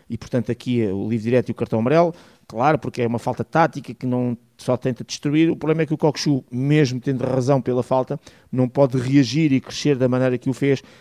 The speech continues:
em relação ao Wagner, pois o Wagner também respondeu, e portanto esta, esta reação,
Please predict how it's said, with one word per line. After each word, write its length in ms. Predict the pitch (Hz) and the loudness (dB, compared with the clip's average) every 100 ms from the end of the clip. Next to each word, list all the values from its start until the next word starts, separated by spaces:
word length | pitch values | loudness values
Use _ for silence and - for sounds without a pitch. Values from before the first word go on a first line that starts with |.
| _ | _
em 120 | 127 120 | -4 -2
relação 300 | 131 - 143 | 0 2 2
ao 60 | |
Wagner, 300 | 139 202 175 | 4 2 0
pois 160 | - 110 | -6 -4
o 60 | |
Wagner 200 | 113 123 | -2 -2
também 200 | 123 127 | -2 -2
respondeu, 420 | 127 - 139 139 120 | -4 -4 0 2 0
e 80 | |
portanto 380 | 113 - 123 117 | -2 -4 -4 -2
esta, 240 | 120 - - | -4 -4 -4
esta 260 | 127 139 | -4 -4
reação, 580 | 127 139 131 - 143 | -4 -2 -2 -2 -2